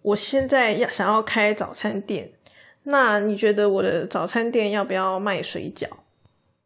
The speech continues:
你会说，你会觉得说，像这样子一个问题，卖水饺，哦，你要卖就卖啊，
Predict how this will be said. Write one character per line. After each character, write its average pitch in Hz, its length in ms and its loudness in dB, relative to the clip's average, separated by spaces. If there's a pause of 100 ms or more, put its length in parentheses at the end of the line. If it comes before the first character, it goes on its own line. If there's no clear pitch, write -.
(320)
你 277 100 0
会 339 100 6
说， 302 260 4
你 262 140 0
会 330 100 4
觉 254 120 2
得 247 80 4
说， 262 380 0 (120)
像 311 220 2
这 294 100 2
样 269 100 4
子 240 140 0
一 240 40 4
个 233 100 6
问 226 220 4
题， 175 340 -8 (300)
卖 311 180 2
水 233 180 0
饺， 214 180 -2
哦， - 240 -4
你 233 80 0
要 294 120 4
卖 285 160 4
就 277 100 4
卖 262 320 2
啊， 220 380 -4